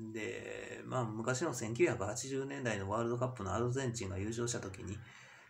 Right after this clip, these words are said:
あの、神の手ゴールって言って、あの、完全にハンドなんですよ。ゴールエリア内で。で、それで手でボールを押し込んで、バレーボールのような形で。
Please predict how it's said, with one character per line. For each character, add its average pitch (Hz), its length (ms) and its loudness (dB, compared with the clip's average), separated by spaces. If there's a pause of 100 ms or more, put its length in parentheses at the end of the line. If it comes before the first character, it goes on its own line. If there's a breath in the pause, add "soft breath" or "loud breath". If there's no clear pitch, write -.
(120)
あ 101 140 -2
の、 92 220 -6
神 185 260 2
の 196 80 2
手 185 140 4
ゴ 175 180 4
ー - 40 0
ル 98 80 -4
っ - 20 -6
て - 240 -8
言 92 100 -2
っ 92 40 -6
て、 95 340 -4
あ 95 180 -4
の、 92 480 -4
完 233 160 4
全 240 140 2
に 226 40 4
ハ 294 140 0
ン 277 60 4
ド 165 100 4
な 92 100 0
ん 92 40 -4
で 90 100 -8
す - 100 -6
よ。 92 120 -10 (1300)
ゴ 120 200 4
ー - 40 6
ル 117 80 4
エ 110 80 2
リ 107 160 0
ア 95 60 -2
内 92 180 -6
で。 - 180 -16 (320)
で、 156 80 -2
そ 226 180 4
れ 226 80 8
で 185 180 6
手 151 300 2
で 190 340 4
ボ 110 260 4
ー 123 40 8
ル 120 80 10
を 113 120 4
押 123 140 4
し - 120 2
込 120 140 2
ん 95 60 0
で、 95 80 2
バ 101 160 0
レ 110 100 0
ー 107 40 0
ボ 107 160 2
ー - 20 -2
ル 95 80 -2
の 92 140 -4
よ 90 80 -6
う - 20 -8
な 90 100 -8
形 - 420 -8
で。 92 200 -8